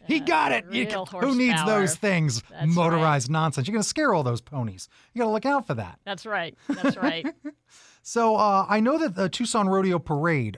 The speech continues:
Speaker 1: all right, is such a big deal, and it is just, like, this piece that really kicks off the rodeo. I was talking to the Rotary Club, uh, a few episodes ago, and one of their big fundraisers is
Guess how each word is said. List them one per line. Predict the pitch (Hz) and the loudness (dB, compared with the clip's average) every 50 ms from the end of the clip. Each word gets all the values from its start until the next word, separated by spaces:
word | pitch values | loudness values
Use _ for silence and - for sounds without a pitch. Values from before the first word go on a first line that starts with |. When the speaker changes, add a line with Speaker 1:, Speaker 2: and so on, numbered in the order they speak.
| - - | -4 0
Speaker 1:
all | 127 | 0
right, | 131 131 135 | 0 0 0
is | 135 - | -2 -4
such | - 208 165 | -4 -4 -4
a | 180 | -4
big | 143 147 147 127 | -4 -4 -4 -4
deal, | 131 135 127 - - - - - _ - | -2 -4 -4 -4 -8 -14 -20 -10 _ -2
and | 240 254 | 0 0
it | 285 294 | 2 2
is | 339 302 196 | 0 0 0
just, | 160 185 156 - - | -2 -4 -4 -2 -2
like, | 190 170 | -2 0
this | - 196 175 - | 0 -2 -4 -4
piece | - - 240 220 - | -4 -4 -4 -4 -4
that | - 180 | -4 -6
really | 170 202 208 196 185 | -2 -2 0 0 -2
kicks | - - 202 - - - | -4 -6 -10 -6 -4 -2
off | 190 165 - - | -2 -2 -2 -4
the | 151 | -4
rodeo. | 139 147 156 160 156 139 101 | -2 -2 0 0 0 -2 -4
I | 95 110 139 | -6 -8 -8
was | 170 170 - | -10 -10 -6
talking | - 254 262 269 - 240 220 - | -4 -2 -2 -2 -2 -4 -4 -4
to | - 208 185 175 170 - - - _ _ | -2 -2 -2 -2 -4 -8 -14 -20 _ _
the | - 170 | -6 -4
Rotary | 160 214 285 349 339 311 196 131 | 0 0 2 2 2 2 0 -2
Club, | - - - 131 107 101 107 120 - _ - | -2 -6 -8 -6 -6 -6 -6 -10 -10 _ 0
uh, | 147 143 139 147 | 0 2 2 0
a | 156 | -2
few | - - 185 185 | -2 -2 0 0
episodes | 180 170 185 170 - 190 175 151 147 | 0 -2 -2 -4 -4 -2 -2 -2 -4
ago, | 156 147 247 285 294 - - - - - - _ - | -4 -2 -2 0 0 -2 -4 -8 -18 -20 -14 _ -4
and | 220 | -2
one | 294 359 370 | 0 0 0
of | |
their | 339 330 294 | 0 0 0
big | 220 277 247 185 | 0 -2 -2 -4
fundraisers | - - - 226 254 269 220 202 170 151 123 135 135 127 123 - - - _ _ | -4 -4 -2 0 0 0 2 0 0 0 0 -2 -2 -4 -4 -6 -8 -14 _ _
is | 226 254 247 208 185 185 | -4 -2 -2 -2 -2 -4